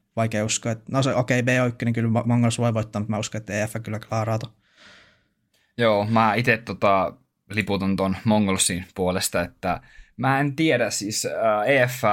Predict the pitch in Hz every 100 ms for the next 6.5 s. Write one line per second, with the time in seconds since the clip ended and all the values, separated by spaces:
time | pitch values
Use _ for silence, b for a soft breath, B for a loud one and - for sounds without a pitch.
0 | 101 90 101 98 95 95 98 - B B
1 | B _ 104 101 110 107 113 127 - 123
2 | 127 139 127 107 101 110 101 110 113 117
3 | 117 110 110 113 127 104 87 87 87 87
4 | - - 92 85 85 82 - 90 87 82
5 | - - 80 87 b b b b _ 92
6 | 98 90 90 85 90